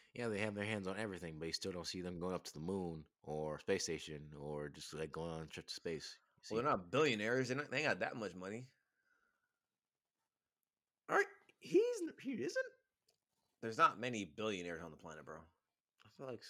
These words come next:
Speaker 1: Snoop would be one of them.
Speaker 2: No, there's not many billionaires on the planet. There's a lot of millionaires, but even, like, a hundred million is still not close to a billion. A billion is a lot.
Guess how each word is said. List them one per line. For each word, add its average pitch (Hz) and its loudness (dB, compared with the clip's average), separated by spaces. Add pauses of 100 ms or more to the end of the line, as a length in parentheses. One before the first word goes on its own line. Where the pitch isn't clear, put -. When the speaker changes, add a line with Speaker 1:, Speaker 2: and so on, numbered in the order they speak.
Speaker 1:
Snoop 110 -8
would 95 -6
be 90 -8
one 80 -8
of 73 -10
them. - -12
Speaker 2:
No, 78 -4
there's 90 -4
not 110 0
many 107 -2
billionaires 90 -2
on 80 -16
the 76 -16
planet. 71 -14 (800)
There's 117 2
a - 6
lot 139 12
of 101 4
millionaires, 131 6 (880)
but 110 4
even, 147 4
like, 139 6
a 123 8
hundred 127 6
million 120 6
is 101 2
still 117 6
not 107 6
close 110 2
to 95 4
a 92 6
billion. 85 0 (3500)
A 101 2
billion 147 6
is 110 4
a 107 4
lot. 101 4